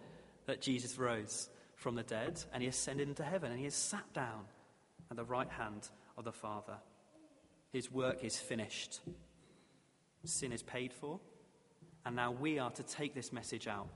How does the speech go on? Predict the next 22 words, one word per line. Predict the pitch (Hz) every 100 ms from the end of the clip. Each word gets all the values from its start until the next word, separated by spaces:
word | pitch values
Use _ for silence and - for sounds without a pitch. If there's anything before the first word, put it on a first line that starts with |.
| - -
proclaim | 127 - 156 151
his | 131 160 143 135
rule | 127 101 101 - - - -
to | -
the | 104
nations. | 104 101 - 104 104 - - - - - _ _ _ _ _ _ -
Let's | 110 -
pray. | - 92 92 - - - - _ - - - - - - - - - - - - - - - - 170 - - - - - - - - - - - - - -
Heavenly | 127 120
Father, | 117 113
we |
give | 117 123
you | 117
great | - 123 113 - -
thanks | 131 123 -
and | 117 113
praise | - 127 113 107 - - -
for | - 117 110 110 - -
Jesus | 131 123 123 120
ascending | 120 - 123 120 120 123 - -
into | 123 113 117
heaven. | 110 101